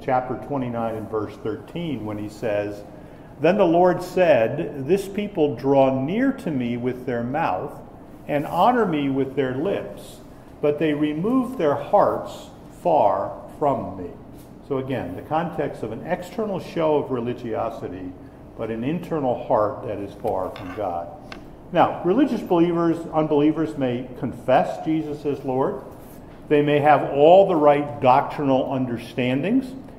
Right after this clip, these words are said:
and they may truly believe they're saved, but our passage today is gonna tell us that none of these things, and I wanna key on this next word, none of these things alone, none of these things alone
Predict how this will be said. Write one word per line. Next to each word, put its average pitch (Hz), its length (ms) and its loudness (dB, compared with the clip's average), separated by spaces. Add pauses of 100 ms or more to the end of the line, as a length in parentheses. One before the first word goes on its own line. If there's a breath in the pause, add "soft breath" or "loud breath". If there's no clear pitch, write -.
(160 loud breath)
and 165 160 0
they 165 140 2
may 160 200 4
truly 220 540 -2
believe 139 580 -2
they're 131 220 -2
saved, 147 720 -4
but 165 140 -2
our 175 100 0
passage 220 640 -2
today 110 320 0
is 185 140 -6
gonna 170 220 -6
tell 220 300 0
us 110 320 -2 (440 loud breath)
that 151 240 -2
none 180 240 0
of 214 200 0
these 165 340 -4
things, 143 520 -2
and 123 160 -12
I 117 60 -4
wanna 123 340 -6
key 185 260 -6
on 160 140 -4
this 131 260 -6
next 139 300 -6
word, 98 480 -4
none 147 160 -4
of 220 160 -4
these 175 220 -6
things 147 380 -4 (280)
alone, 131 800 0 (500)
none 117 140 -6
of 151 100 -4
these 170 240 -4
things 165 280 -6
alone 151 880 -2